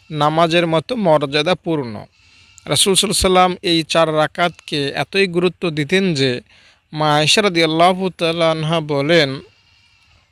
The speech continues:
"নবী করিম সাল্লাল্লাহু আলাইহি সাল্লাম জোহরের পূর্বে চার রাকাত নামাজ আদায় করতে না পারলে জোহরের পরে তা পড়ে নিতেন। আর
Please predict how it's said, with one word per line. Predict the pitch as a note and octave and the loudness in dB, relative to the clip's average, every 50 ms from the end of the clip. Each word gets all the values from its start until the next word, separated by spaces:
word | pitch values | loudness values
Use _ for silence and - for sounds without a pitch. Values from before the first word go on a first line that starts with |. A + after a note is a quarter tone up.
| _ - D#3 | _ -8 -2
"নবী | D3+ D#3 D#3+ D#3+ F#3+ G3 G3 | 0 0 2 4 4 2 2
করিম | - - F3+ E3+ F3+ F#3 F3 D#3+ | 2 2 2 2 4 2 2 0
সাল্লাল্লাহু | D3 - - E3 D#3 D3+ D3+ D3 D3+ D#3+ | 0 0 0 0 0 0 -2 0 0 2
আলাইহি | E3+ E3+ F3 F3 | 2 2 2 0
সাল্লাম | - - F3 E3 E3 E3 D#3+ D#3 D3 | -2 -2 0 2 2 2 0 0 0
জোহরের | C#3 D#3 D3+ E3 E3+ F3 E3+ | 0 2 2 2 2 2 0
পূর্বে | D#3 - - F3 F3 F3+ F3+ E3 D#3+ D3 C#3 | -2 -2 -2 -2 0 0 0 2 2 0 0
চার | B2+ - - D3+ D3 D3 D3+ | 0 -2 -2 -2 0 0 0
রাকাত | D3+ D3 D3 - - - F3 F3+ F#3 D3+ - - | 0 -2 -2 -2 -2 0 0 0 0 -2 -6 -14
নামাজ | D3 C#3 C3+ C3 C3+ D3 D#3 E3 F3 E3 - - | -12 -10 -8 -8 -4 -2 0 0 0 0 -2 -6
আদায় | - - D3+ C#3 D3 D3 D3 C#3 - _ | -4 -4 -2 0 0 0 0 -2 -4 _
করতে | - D#3+ D#3 D3 - - E3 | -6 -6 -6 -6 -6 -6 -6
না | C#3+ C3+ B2+ B2+ B2 - | -4 -4 -4 -6 -4 0
পারলে | - D#3+ F3 F#3 F3 D#3 C#3+ C3+ B2+ C3+ - _ _ _ _ - - - _ _ _ _ - D#3 | 2 2 2 4 2 2 0 0 0 -2 -6 _ _ _ _ -20 -20 -20 _ _ _ _ -6 -2
জোহরের | E3 F3 F3 F#3+ F#3 F3 F#3 F#3+ F#3+ | 0 2 2 2 4 4 2 2 0
পরে | F#3 _ - F3 E3 D#3+ D#3+ E3+ F3+ G3 A3+ C4+ - _ _ _ _ _ - | -4 _ 0 2 2 4 4 4 2 2 0 -2 -8 _ _ _ _ _ -6
তা | - D3 C#3 C3+ C3 B2+ _ - | -2 0 0 0 0 -2 _ -2
পড়ে | G3+ G#3+ G#3+ G3+ | 0 2 2 2
নিতেন। | E3+ C#3+ B2+ A2 - - A#2 A2 G#2+ G2 - _ _ _ _ _ _ _ _ - | 0 -2 -6 -8 -8 -10 -12 -12 -12 -16 -18 _ _ _ _ _ _ _ _ -8
আর | - C#3+ D3 | -6 -6 -6